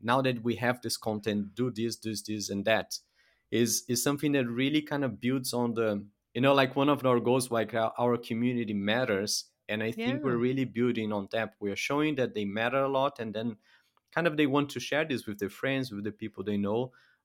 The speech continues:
Speaker 1: that their school is recognizing them from what they are doing. And I think this is kind of
Speaker 2: Oh.
Speaker 1: the, the beauty of it.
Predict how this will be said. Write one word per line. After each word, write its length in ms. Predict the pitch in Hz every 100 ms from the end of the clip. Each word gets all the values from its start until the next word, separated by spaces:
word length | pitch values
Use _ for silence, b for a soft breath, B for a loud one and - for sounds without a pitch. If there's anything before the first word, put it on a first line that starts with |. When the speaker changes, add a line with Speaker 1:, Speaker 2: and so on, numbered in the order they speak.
| -
Speaker 1:
that 300 | 120 123 - _ -
their 260 | 110 135
school 300 | 131 - 131
is 180 | 127 120
recognizing 840 | 123 131 151 110 110 101 104 104
them 280 | 98 110 147
from 240 | - 123 113
what 240 | 110 -
they 120 | 101
are 100 | 101
doing. 420 | 92 104 101 87 - _ -
And 100 | 95
I 80 |
think 240 | 98 117 117
this 180 | 120 123
is 140 | 120
kind 200 | - 269
of 80 | 285
Speaker 2:
Oh. 60 |
Speaker 1:
the, 320 | 131 104 95 95 _ _ _
the 80 | 101
beauty 420 | 107 127 123 101 -
of 180 | 101 101
it. 280 | 95 -